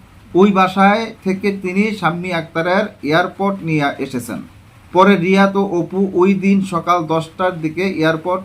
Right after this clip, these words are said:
ফেরত দিতে ওই বাসায় যান। বাসায় গিয়ে তারা এয়ারপোর্ট ফেরত দেন। তখন অপু পানি খাওয়ার কথা বলে ওই বাসায় প্রবেশ করেন। অপু বাসায় থাকা শাম্মীর স্বামীকে বলেন, "শাম্মী বাসায় আছেন,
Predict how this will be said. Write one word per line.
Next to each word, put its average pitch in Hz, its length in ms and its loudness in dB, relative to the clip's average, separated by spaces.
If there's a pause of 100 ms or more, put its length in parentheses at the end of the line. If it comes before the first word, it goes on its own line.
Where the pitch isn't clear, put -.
ফেরত 160 240 0
দিতে 156 420 -4
ওই 156 160 2
বাসায় 131 300 -2
যান। 110 240 -6 (500)
বাসায় 165 340 4
গিয়ে 226 300 2
তারা 202 480 2
এয়ারপোর্ট 190 560 0
ফেরত 175 380 -2
দেন। 214 280 2 (440)
তখন 196 320 4
অপু 196 440 -2
পানি 196 340 2
খাওয়ার 196 460 2 (160)
কথা 170 280 0
বলে 196 420 0 (680)
ওই 214 200 4
বাসায় 190 400 2
প্রবেশ 151 300 -2
করেন। 110 300 -6 (280)
অপু 202 360 0
বাসায় 202 600 2 (260)
থাকা 185 320 0
শাম্মীর 185 640 -2
স্বামীকে 180 440 -4
বলেন, 170 400 0 (520)
"শাম্মী 190 320 4
বাসায় 185 320 4
আছেন, 196 380 -2